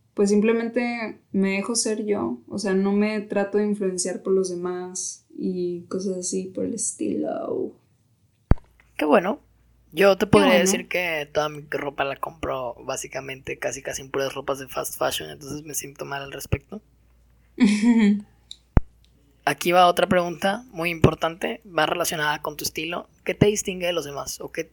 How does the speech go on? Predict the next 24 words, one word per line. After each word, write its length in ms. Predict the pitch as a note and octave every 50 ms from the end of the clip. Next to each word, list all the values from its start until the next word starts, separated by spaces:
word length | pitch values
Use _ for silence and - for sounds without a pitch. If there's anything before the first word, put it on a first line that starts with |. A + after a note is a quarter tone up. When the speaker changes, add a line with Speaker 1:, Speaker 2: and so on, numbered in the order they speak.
| - -
Speaker 2:
crees 260 | - F3+ F3 - -
tú 200 | - E3+ D#3+ -
que 100 | - D#3+
te 140 | - - D#3
distin-, 380 | D3 D3 - - D#3 D3 D3+ - - -
te 80 | D3+
distingue 360 | D3 C#3+ - - D3+ C#3+ C#3+ C#3+
de 80 | C#3+
los 100 | C#3 C3+
demás? 380 | - - - - D3 - - _ _ _ _ _ _ _ _ _ _ _ _ _ _ _ - - _ _ _ _ - - - _ _ _ _ _ _ _ _ _ _ _ _ _ _ _ _ _ -
Speaker 1:
Creo 220 | - B3 C4 B3+
que 80 | D4+ E4
en 100 | E4 E4
serio 260 | D#4 C#4 B3+ B3+ C4
no 120 | C4 C4
me 100 | C4 C4
esfuerzo 680 | B3+ B3 - - A#3 A#3 A#3 B3 A#3+ B3 A#3+ - - - -
ser, 540 | - - - - G#3+ - G3+ G3+ G3+ G3+ G3+ - - - - - _ _ _ _ _ -
en 240 | - G#3+ G#3+ G#3 G3+
ser 220 | - G#3+ G3+ G3+
alguien 300 | G3+ G3 G3 F#3+ F#3+ F#3+
más, 420 | F3+ F3+ - - G3 - - - -
o 100 | F#3 F#3+
sea, 760 | - G3+ G3 F#3+ F#3+ F#3+ F#3+ F#3+ F#3+ F#3+ F#3+ F#3 F#3 F#3